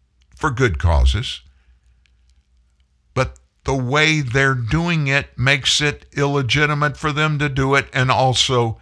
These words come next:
illegal. On October twelfth,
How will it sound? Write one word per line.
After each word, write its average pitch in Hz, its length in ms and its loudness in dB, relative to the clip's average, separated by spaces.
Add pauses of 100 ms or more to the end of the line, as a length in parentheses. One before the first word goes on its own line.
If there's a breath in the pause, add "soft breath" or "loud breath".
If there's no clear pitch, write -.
(380 soft breath)
illegal. 113 600 0 (160 soft breath)
On 143 160 0
October 170 500 2
twelfth, 120 680 0